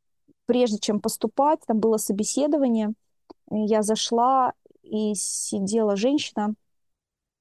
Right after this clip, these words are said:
а, за столом. Она говорит: «Ну, садись». Она мне дает, а, а, бумажку, а, распечатанный формат А четыре, и на ней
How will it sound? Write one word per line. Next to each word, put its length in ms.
а, 180
за 120
столом. 520
Она 160
говорит: 260
«Ну, 80
садись». 420
Она 200
мне 140
дает, 460
а, 360
а, 140
бумажку, 840
а, 160
распечатанный 600
формат 400
А 100
четыре, 480
и 100
на 120
ней 440